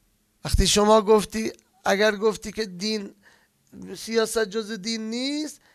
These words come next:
یعنی خدا رب هست فقط برای مرغ‌ها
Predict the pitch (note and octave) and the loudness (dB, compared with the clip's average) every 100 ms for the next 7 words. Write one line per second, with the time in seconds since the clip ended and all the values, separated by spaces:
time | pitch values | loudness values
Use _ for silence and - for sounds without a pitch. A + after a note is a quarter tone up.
0 | _ F3+ G3 C4 B3+ A3 A3 B3+ A3+ A#3 | _ 0 0 0 -2 0 2 2 4 4
1 | C4+ G3 G#3+ C4 D4 A#3 - _ _ _ | 4 2 -2 -2 -2 -4 -8 _ _ _
2 | G#3 A#3+ B3 A3+ A#3+ C4+ B3 A#3+ A3 F#3+ | -2 0 0 0 2 2 2 2 2 2
3 | G3+ E3+ - | 4 2 -2